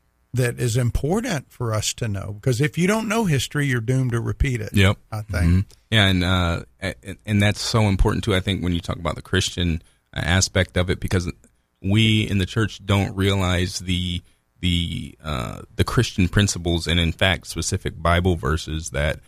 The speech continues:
Speaker 2: um, were, that influenced our Constitution. Um, and, you know, David Barton does a good job in his series, uh, uh, video series. I think it's the one you mentioned. It might be another one,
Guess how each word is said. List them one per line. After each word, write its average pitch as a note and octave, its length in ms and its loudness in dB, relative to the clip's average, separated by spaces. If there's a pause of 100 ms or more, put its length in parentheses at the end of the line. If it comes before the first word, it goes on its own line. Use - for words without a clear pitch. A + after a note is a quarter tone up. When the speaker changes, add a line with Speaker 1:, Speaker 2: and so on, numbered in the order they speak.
(240)
Speaker 2:
um, C#2+ 440 -4
were, E2 140 2 (200)
that F#2 180 0
influenced F#2+ 500 0
our F2 120 -2
Constitution. E2 800 -4 (300)
Um, D#2+ 600 0 (220)
and, D#2+ 400 2
you E2 80 -2
know, D2+ 80 -2
David E2 240 0
Barton D#2 300 0
does D#2 160 -2
a D#2+ 60 -10
good D#2+ 180 -4
job D2+ 340 -2
in D#2+ 220 -4
his D#2 200 -4
series, E2 640 -2 (120)
uh, E2+ 520 -4
uh, E2 200 -6
video F#2+ 260 0
series. - 320 -4
I - 60 0
think - 180 -4
it's - 140 -8
the - 80 -6
one D#2 160 -2
you E2 60 -2
mentioned. D#2+ 340 -4
It - 20 -2
might D2+ 220 -2
be - 80 -4
another E2 260 -4
one, D#2+ 260 -4